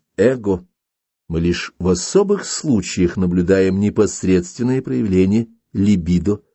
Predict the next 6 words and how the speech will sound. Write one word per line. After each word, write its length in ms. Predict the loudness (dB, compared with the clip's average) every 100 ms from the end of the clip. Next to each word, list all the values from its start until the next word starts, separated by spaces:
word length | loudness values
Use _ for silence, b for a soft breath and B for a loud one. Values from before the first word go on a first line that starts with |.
| _ _
или 220 | -2 0
мортидо. 520 | 0 -4 -8 -8 -8 -14 _ _ _ _ _ _ _ _ _ _ _ _ _ _ _ _ _ 0
Ид 560 | 2 2 -2 -20 -20 _ _ _ _ _ _
умеет 480 | -2 2 2 0 0
только 340 | 0 0 -4
желать. 520 | -2 -2 -2 -6 -20